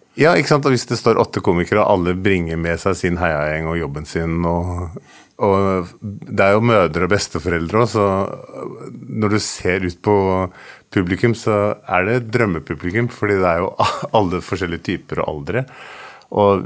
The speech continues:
det er jo ikke et nytt fenomen. Jeg husker når Henrik Elvestad og Espen Eckbo kom inn til byen, så kom jo hele Persbråten med svære busser og,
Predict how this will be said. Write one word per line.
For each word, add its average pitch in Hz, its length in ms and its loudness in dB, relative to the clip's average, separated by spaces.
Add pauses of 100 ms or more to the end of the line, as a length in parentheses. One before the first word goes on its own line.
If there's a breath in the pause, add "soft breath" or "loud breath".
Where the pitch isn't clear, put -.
det 107 160 0
er 82 80 4
jo 90 80 0
ikke - 160 -4
et 92 80 -2
nytt - 160 -6
fenomen. 92 400 -2
Jeg 101 140 -2
husker 101 260 -8
når 104 400 -4
Henrik 87 320 -2
Elvestad 80 560 -4
og 82 640 -8
Espen 90 320 -6
Eckbo - 400 -4
kom 85 460 -4 (680 loud breath)
inn 95 140 -2
til 101 120 -2
byen, 113 340 4
så 107 460 -2
kom 98 260 0
jo 113 60 0
hele 90 380 2
Persbråten 90 840 -4
med 92 160 -2
svære 85 320 -2
busser 87 480 -4
og, 85 360 -4